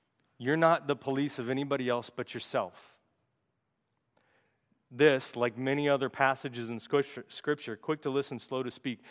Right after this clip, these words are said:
This is not a verse for you parents. I realize there's a little bit of this you do need to do as you teach your kids. But this isn't a verse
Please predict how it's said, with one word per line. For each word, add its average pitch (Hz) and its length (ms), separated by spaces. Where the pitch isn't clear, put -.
This 160 260
is 175 140
not 160 260
a 151 60
verse 131 460
for - 180
you 139 240
parents. 151 460
I 131 40
realize 127 460
there's 117 260
a 117 60
little 143 260
bit 131 140
of 123 80
this 113 240
you 117 60
do 120 180
need 120 260
to 117 120
do 101 260
as 101 100
you 98 60
teach - 260
your 120 80
kids. 95 440
But 107 140
this 185 240
isn't 180 220
a 151 80
verse 147 540